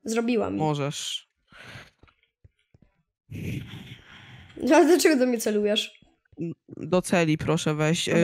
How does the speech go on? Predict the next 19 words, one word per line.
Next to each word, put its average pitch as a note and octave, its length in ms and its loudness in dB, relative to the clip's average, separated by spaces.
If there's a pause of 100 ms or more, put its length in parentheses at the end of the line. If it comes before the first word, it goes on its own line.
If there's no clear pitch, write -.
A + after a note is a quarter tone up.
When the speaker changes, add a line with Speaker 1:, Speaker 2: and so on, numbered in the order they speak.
Speaker 1:
ja, - 140 6
Speaker 2:
Y, A3+ 40 2
Speaker 1:
ja A#3+ 100 4
Speaker 2:
twoja C4+ 160 4
Speaker 1:
sobie B3+ 120 2
zjem B3+ 120 2
Speaker 2:
cela, G#3+ 80 4
Speaker 1:
jabłko F#3 220 -4
najpierw. G3 280 -8
Speaker 2:
two-, - 80 -10 (460)
twoja G3+ 260 -2
co-, F#3 300 0
cela F3+ 320 0
to F3 120 -2
będzie E3 280 0
ta F3 400 0
na D3+ 720 0 (420)
drugim E3 420 0
piętrze. F3+ 600 -2